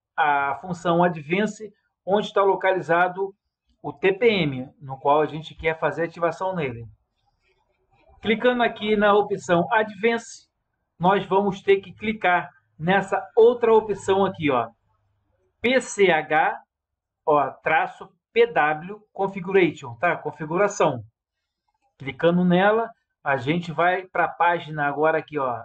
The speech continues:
da Intel plataforma, tá? Do T P M dela, onde ela tá aqui, disable, desabilitada.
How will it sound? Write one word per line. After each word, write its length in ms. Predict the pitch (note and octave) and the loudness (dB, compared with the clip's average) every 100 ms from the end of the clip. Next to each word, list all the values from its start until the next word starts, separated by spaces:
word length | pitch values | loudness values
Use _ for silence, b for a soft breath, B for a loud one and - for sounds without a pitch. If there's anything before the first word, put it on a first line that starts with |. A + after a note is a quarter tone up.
| _ | _
da 180 | B2 C#3+ | -4 -2
Intel 260 | D3 D#3+ | 0 0
plataforma, 760 | D#3+ F3 G3 F#3+ - D#3+ B2+ C3 | 0 0 0 -2 0 0 0 -6
tá? 300 | - D#3 D#3 | 0 0 0
Do 160 | B2+ C#3 _ | -6 -20 _
T 140 | F3+ | 2
P 320 | G3 - G3 G3 | 2 2 0 2
M 320 | F#3+ G3+ G3+ | -2 -2 -4
dela, 460 | D3 D3 B2+ A#2 A2+ - _ _ _ _ - | 0 0 0 -4 -10 -14 _ _ _ _ -6
onde 340 | C#3+ E3 C#3 | -2 0 2
ela 180 | D3+ C#3+ | 2 2
tá 120 | C#3+ C#3 | 0 -6
aqui, 460 | - E3+ F#3 C#3+ _ | -8 -8 -6 -6 _
disable, 640 | C3+ D3 C3 F3 D#3+ C3+ | -8 -6 0 0 0 -6
desabilitada. 1040 | B2+ C#3+ F3+ G3 F3 G#3 - F3+ - B2+ | -14 -10 -2 -2 -2 -6 -2 -2 -2 -8